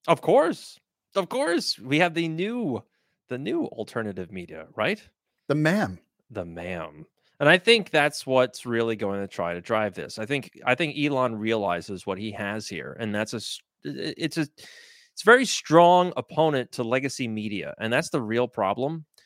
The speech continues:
Speaker 1: So if he can get his, his approved social media people like Mario over here to get exclusive content like this, then it's going to drive more people to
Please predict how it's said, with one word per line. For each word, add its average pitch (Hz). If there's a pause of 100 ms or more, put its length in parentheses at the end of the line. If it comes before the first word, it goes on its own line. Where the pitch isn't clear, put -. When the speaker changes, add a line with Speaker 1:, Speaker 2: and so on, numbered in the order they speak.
(160)
Speaker 1:
So 139
if 120
he 214
can 233
get 123 (180)
his, 127 (1120)
his 135
approved 196 (840)
social 175
media 123 (420)
people 107
like 98
Mario 98
over 95
here 90 (100)
to 143
get 147
exclusive 180
content 143
like 95
this, - (580)
then 131
it's 120
going 117
to 107
drive 104
more 104
people 98
to -